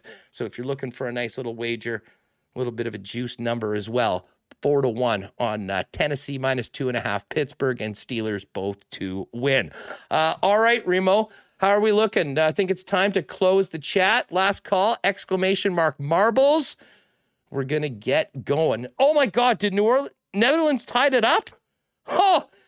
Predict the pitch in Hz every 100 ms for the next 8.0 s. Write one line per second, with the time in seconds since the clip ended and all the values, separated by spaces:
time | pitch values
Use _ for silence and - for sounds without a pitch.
0 | _ _ _ _ - 269 262 247 226 -
1 | 240 262 - 214 - - 262 220 226 247
2 | 214 226 233 226 233 - - - 240 254
3 | 269 247 220 170 202 - - 294 247 247
4 | 247 180 196 208 254 - 233 185 220 247
5 | 208 190 196 226 247 226 175 175 139 185
6 | 139 180 - 127 - 160 151 165 170 170
7 | 165 170 170 180 - 151 185 247 262 143